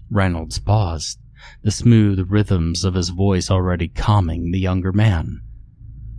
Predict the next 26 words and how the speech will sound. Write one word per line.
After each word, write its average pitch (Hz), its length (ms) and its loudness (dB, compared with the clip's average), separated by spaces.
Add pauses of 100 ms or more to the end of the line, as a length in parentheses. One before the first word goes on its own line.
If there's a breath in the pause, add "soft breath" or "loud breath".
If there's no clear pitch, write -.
(180)
It's - 160 -2
better 101 760 0 (680)
if 92 180 -2
you 95 140 2
don't 85 480 -2 (300)
know. 104 640 2 (480)
The 104 80 -2
man 120 340 6
you 113 140 4
picked - 360 -4
the 85 80 -4
car 90 460 0
up 98 180 0
from, - 460 -8 (380)
in 101 160 2
his 104 180 4
own 104 300 4
way, 85 440 0 (440 soft breath)
is 98 160 4
as 87 160 0
trustworthy 117 1000 2
and 92 160 0
reliable 87 800 -2
as 82 180 -4
you 85 220 -4
are. - 300 -12